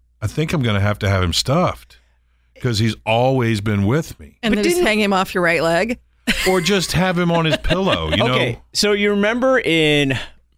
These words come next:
Speaker 3: what show was it where they had Rowdy? The, um,
Speaker 1: Scrubs.
Speaker 3: Scrubs. Okay, so they had the, the taxidermy dog.
Speaker 1: Rowdy Yates.
Speaker 3: And, and that dog was cool as hell, but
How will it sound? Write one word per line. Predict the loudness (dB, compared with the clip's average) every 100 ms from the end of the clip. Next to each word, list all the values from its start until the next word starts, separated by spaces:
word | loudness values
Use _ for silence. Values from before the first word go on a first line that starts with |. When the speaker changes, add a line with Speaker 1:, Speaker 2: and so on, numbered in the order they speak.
| _
Speaker 3:
what | -2 -2
show | 0 0 2
was | 0 0
it | -2
where | 0
they | 0 0
had | 0 0
Rowdy? | 0 2 2 0 -4 -8 _
The, | -2 0 2
um, | 2 2 2
Speaker 1:
Scrubs. | 2 0 -2 -6
Speaker 3:
Scrubs. | -4 -2 -2 -2
Okay, | -2 -2 -4 -4
so | -2 0
they | 0
had | 0 -2
the, | -4 -2
the | -4
taxidermy | -2 -4 -4 -4 -2 0
dog. | 0 0 0 -4 -12 -4
Speaker 1:
Rowdy | -2 0 0
Yates. | 2 0 -2 -6 -6 -2
Speaker 3:
And, | -2 -2 -4 _
and | -2 0
that | 0 0
dog | 0 2 0
was | -2 -4
cool | -2 0 0
as | 2
hell, | 2 2 2
but | 0 -2